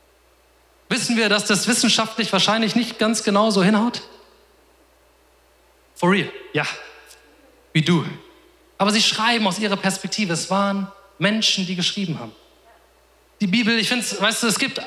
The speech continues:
Abweichungen da drin. Der eine schreibt, Jesus wurde morgens gekreuzigt, der andere mittags.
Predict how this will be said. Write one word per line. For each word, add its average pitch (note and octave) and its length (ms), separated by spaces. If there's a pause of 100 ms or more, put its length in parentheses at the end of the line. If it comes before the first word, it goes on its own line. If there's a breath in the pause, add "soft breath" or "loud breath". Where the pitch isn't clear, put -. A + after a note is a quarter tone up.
Abweichungen G3+ 720
da D3+ 100
drin. B2 200 (1120)
Der A3+ 100
eine B3 200
schreibt, G#3+ 320
Jesus A3 500
wurde A3 180
morgens A#3 380
gekreuzigt, F3+ 520
der F#3 100
andere G3 240
mittags. - 680